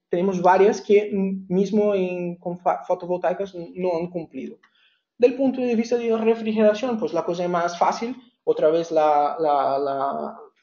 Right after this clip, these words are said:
la, la ubicación nos ayuda mucho y así que, que aquí pasamos con cierta facilidad, eh, los parámetros del código técnico. Hay cierta variación también, pero n-, no se compara a la variación que tenemos,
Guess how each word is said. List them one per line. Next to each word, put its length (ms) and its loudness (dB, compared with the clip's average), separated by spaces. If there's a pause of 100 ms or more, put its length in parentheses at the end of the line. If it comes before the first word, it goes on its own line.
(180)
la, 720 -2
la 100 4
ubicación 560 -2
nos 180 -2
ayuda 260 0
mucho 320 -2
y 240 -4
así 220 -8
que, 340 -8 (140)
que 80 -6
aquí 260 -10 (240)
pasamos 400 -4
con 160 -6
cierta 600 2 (280)
facilidad, 800 2 (360)
eh, 460 -2
los 160 0
parámetros 500 0
del 120 -4
código 320 -2
técnico. 420 0 (220)
Hay 220 4
cierta 400 2
variación 720 2
también, 420 0
pero 200 2
n-, 300 -6 (280)
no 140 -2
se 120 0
compara 340 2
a 20 6
la 100 6
variación 400 0
que 120 -12
tenemos, 500 -6